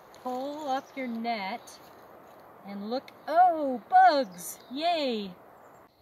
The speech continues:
Okay, now we're on the north side of the house. I'm gonna see if I can find some bugs in this bush. Remember, insects have six legs. If you find something with eight legs, you're looking at a spider. Invertebrates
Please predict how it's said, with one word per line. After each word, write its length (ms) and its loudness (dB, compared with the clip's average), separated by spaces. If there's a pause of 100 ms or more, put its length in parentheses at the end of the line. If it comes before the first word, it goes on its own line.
(360)
Okay, 400 -2
now 260 -4
we're 120 -6
on 120 -6
the 60 -6
north 220 -4
side 200 -8
of 60 -16
the 60 -20
house. 380 -18
I'm 80 -14
gonna 120 -12
see 160 -10
if 100 -10
I 60 -6
can 140 -14
find 360 -10
some 220 -16
bugs 260 -10
in 120 -14
this 180 -14
bush. 500 -20 (1120)
Remember, 800 -6
insects 560 -8
have 160 -10
six 560 -10
legs. 520 -16 (100)
If 60 -20
you 80 -14
find 260 -4
something 300 -6
with 120 -6
eight 180 -4
legs, 320 -10
you're 80 -10
looking 320 -4
at 100 -8
a 60 -6
spider. 480 -6 (640)
Invertebrates 960 -2